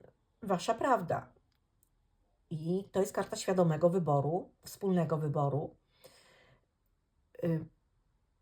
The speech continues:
fundamentem jest taka klarowność celu. Widać wyraźnie, że oboje jesteście silnymi osobowościami, ale ten król buław to rzeczywiście jest ogień i, mm, ciężko z nim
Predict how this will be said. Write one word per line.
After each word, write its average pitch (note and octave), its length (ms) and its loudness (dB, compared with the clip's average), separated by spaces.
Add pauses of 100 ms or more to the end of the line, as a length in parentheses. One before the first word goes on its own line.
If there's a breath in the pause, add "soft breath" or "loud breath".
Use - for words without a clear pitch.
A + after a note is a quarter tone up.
(260)
fundamentem F#3+ 600 4
jest E3+ 160 -2
taka E3+ 400 0 (280)
klarowność F#3 680 4
celu. D3 580 0 (1600)
Widać C#4 280 -4
wyraźnie, C4+ 320 4
że - 100 -2
oboje B3 500 6
jesteście F3+ 460 0
silnymi G3 520 2
osobowościami, D#3 960 -2 (280)
ale D#3 240 0
ten F3+ 200 -2
król F#3+ 200 2
buław E3+ 480 4 (200)
to F#3+ 120 -4
rzeczywiście E3 560 -4
jest D3+ 360 -6
ogień D#3+ 520 -4
i, D3+ 300 -4 (640 loud breath)
mm, D#3+ 580 -2 (260)
ciężko D#4+ 340 2
z A#3+ 100 -4
nim G#3+ 300 2